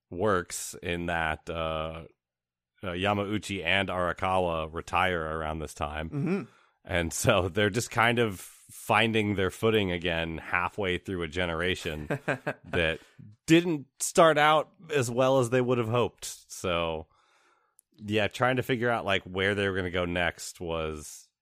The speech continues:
Speaker 1: it, it's, it's, they threw a lot of stuff at the wall 'cause they just were like, "Let's get through this. Uh, we've got some ideas for our next systems, but let's try things." I don't know.
Speaker 2: That's, that's why we did a
Speaker 1: <laughs> Put out that
Speaker 2: podcast on
Speaker 1: Pac-Man
Speaker 2: this,
Speaker 1: game.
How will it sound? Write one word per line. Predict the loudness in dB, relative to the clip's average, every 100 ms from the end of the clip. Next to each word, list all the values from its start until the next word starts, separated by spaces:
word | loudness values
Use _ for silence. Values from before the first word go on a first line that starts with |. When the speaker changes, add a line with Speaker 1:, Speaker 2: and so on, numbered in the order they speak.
| _ -10
Speaker 1:
it, | -4 -4 -4
it's, | -6 -6 -8 -14 _ _ _
it's, | -6 -6
they | -4 2 4
threw | 6 6
a |
lot | 6 4
of |
stuff | 2 2 2
at | -2
the |
wall | -2 2 2 0
'cause | -2 -6 -2
they | -2
just | -2 -6 -4
were |
like, | 0 0 0 _ _ _ _ _ _ _ _ -20 _
"Let's | -2 0 0
get | 2 0 0
through | 0 2
this. | 4 2 0 -10 -14 _ -6
Uh, | -4
we've | -4 -2
got | -2 -2
some | -2
ideas | -2 0 0 0 0
for | -2
our | -2
next | -2 -2 -4
systems, | -6 -2 -2 0 -4
but | -4 -4 -4 -8 -20 -20 -20 -20 _
let's | -6 -2
try | 0 2
things." | 2 -2 -4 -8 -14 -8
I | -4
don't | -2 -2
know. | -4 -2
Speaker 2:
That's, | -4 -6
that's | 2 2 2
why | 4 6 8 6
we | 2
did | 2
a | 4
Speaker 1:
<laughs> |
Put | 6
out | 6
that | 6 4
Speaker 2:
podcast |
on | 6 4 4
Speaker 1:
Pac-Man | -2
Speaker 2:
this, | 0 -2
Speaker 1:
game. | -4